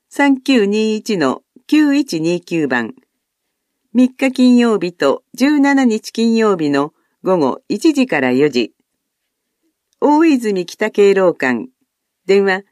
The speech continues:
三九二五の七一零五番。四日土曜日、午前九時半から午後零時半。石神井大敬老館。電話、三九九五の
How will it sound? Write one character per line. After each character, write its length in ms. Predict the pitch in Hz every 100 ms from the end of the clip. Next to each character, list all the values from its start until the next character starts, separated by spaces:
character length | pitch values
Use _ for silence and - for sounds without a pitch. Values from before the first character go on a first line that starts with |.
| _
三 320 | _ 294 285 269
九 240 | 277 247
二 280 | 220 240 240
五 220 | 226 208
の 280 | 160 135 - _ -
七 360 | 190 233 254
一 260 | 233 233 147
零 220 | 156 170
五 240 | 156 165 139
番。 320 | 127 113 - _ _ _ _ _ _ _ _ -
四 160 | 247
日 180 | 247 254
土 140 | 233
曜 260 | 233 233 202
日、 280 | 139 131 - _ _
午 120 | - 311
前 280 | 285 247
九 160 | - 233
時 120 | 233
半 280 | 240 233 190
か 120 | 156
ら 140 | 139 131
午 140 | 190
後 160 | 147 131
零 200 | 151 156
時 140 | 143
半。 300 | 156 139 107 _ _ _ _ _ _ _ _ _ _ _ _ -
石 140 | 247
神 160 | 254 302 320 311
井 20 |
大 240 | 285 269 254
敬 200 | 254 254
老 200 | 240 190
館。 340 | 147 135 - _ _ _ _ _ _ _ _
電 220 | 202 202
話、 180 | 185 180 _ _
三 340 | _ 277 269 254
九 240 | 269 220
九 280 | 170 226 220
五 240 | 202 202
の 260 | 160 135 139